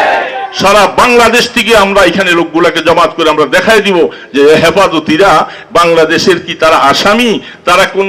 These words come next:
ঘরায় আছে, তাদেরকে অবজ্ঞা করে তুমি নারায়ণগঞ্জ থেকে উৎখাত করবা, বাংলাদেশ থেকে উৎখাত করতে পারবে না, তুমি নিজে উৎখাতিত হয়ে যাবে।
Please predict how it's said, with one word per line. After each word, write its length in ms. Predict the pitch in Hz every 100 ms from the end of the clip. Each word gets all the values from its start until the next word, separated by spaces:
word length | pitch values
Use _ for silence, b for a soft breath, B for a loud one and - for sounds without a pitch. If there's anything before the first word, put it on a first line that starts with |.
| 160
ঘরায় 260 | 185 202 190
আছে, 160 | 185 175 165
তাদেরকে 340 | 160 170 165 156
অবজ্ঞা 300 | 160 196 214 208
করে 120 | 214 196
তুমি 140 | 202 190
নারায়ণগঞ্জ 420 | 175 170 175 180 190
থেকে 140 | 220 208
উৎখাত 240 | 196 190 185
করবা, 220 | 165 151 143 B - 139
বাংলাদেশ 400 | 190 196 185 220 247
থেকে 140 | 226 196
উৎখাত 220 | 196 180 160
করতে 180 | 160 151
পারবে 220 | 151 143 147
না, 60 | 131 B
তুমি 120 | 294 277 269
নিজে 160 | 262 285
উৎখাতিত 400 | - 247 240 180 139
হয়ে 160 | 131 113
যাবে। 140 | -